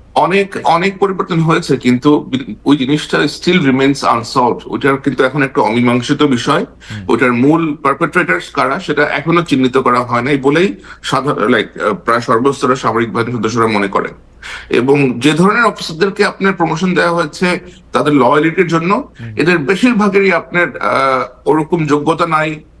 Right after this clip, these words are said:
Speaker 1: এবং, আহ, ওরকম মেধা নাই। কিন্তু এটা কিন্তু আবার জুনিয়র কমান্ডার সবাই জানে। তো একটা জুনিয়র অফিসার যখন দেখতেছে যে এই লোকটা যে সুপার সিনিয়র ছিল সারা জীবন, for an example, জেনারেল আজিজ, he was a super senior officer,
Speaker 2: হুম।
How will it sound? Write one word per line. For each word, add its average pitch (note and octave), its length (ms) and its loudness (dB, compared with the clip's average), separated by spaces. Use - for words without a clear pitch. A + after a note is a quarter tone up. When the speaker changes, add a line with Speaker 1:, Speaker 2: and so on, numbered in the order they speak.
Speaker 1:
এবং, D3 480 2
আহ, C3+ 380 2
ওরকম D3 220 0
মেধা C3+ 320 2
নাই। D#3+ 320 -2
কিন্তু F#3 300 2
এটা F3 160 -2
কিন্তু G#3 280 0
আবার G#3 160 2
জুনিয়র G3 320 2
কমান্ডার F#3+ 360 -2
সবাই F#3+ 200 0
জানে। C3+ 300 -4
তো F3 60 -4
একটা D3+ 340 0
জুনিয়র F#3 300 2
অফিসার G3+ 220 -2
যখন G3 220 0
দেখতেছে D3 580 -2
যে C3 120 0
এই D3+ 200 2
লোকটা D3 460 0
যে D3+ 80 0
সুপার F#3+ 280 0
সিনিয়র D#3+ 280 -2
ছিল D3 180 2
সারা C#3 260 0
জীবন, A2 260 -4
for G3 140 4
an F#3+ 120 0
example, F3+ 320 0
জেনারেল D#3+ 240 0
আজিজ, B2+ 520 -4
he F#3 80 4
was F#3 100 4
a F#3 180 2
super G#3+ 280 0
senior D3+ 160 0
officer, F#2+ 340 -4
Speaker 2:
হুম। A#2+ 120 -10